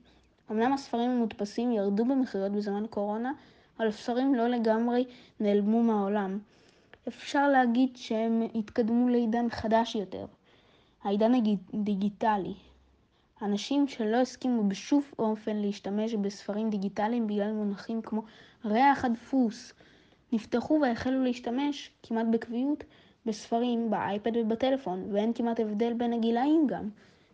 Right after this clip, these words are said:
מישהו הודיע שאביו, בן שמונים, קורא כל שבוע ספר באייפד, בעוד בתו התמכרה לאפליקציית קריאת הספרים.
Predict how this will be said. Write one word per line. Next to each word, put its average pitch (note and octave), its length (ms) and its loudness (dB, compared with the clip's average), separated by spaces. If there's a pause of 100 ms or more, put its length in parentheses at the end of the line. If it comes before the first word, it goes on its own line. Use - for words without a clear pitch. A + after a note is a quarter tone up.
מישהו C4 280 -2
הודיע A#3+ 380 0
שאביו, A#3+ 560 6 (400)
בן G#3 220 0
שמונים, A#3+ 480 -2 (340)
קורא A#3 240 0 (140)
כל B3 240 0
שבוע A#3 480 -2
ספר A#3 380 -2
באייפד, A3+ 480 2 (520)
בעוד A3+ 400 2
בתו A#3+ 340 0 (120)
התמכרה A#3 480 -2
לאפליקציית A#3 680 -4
קריאת G#3+ 320 -4
הספרים. G3+ 560 -8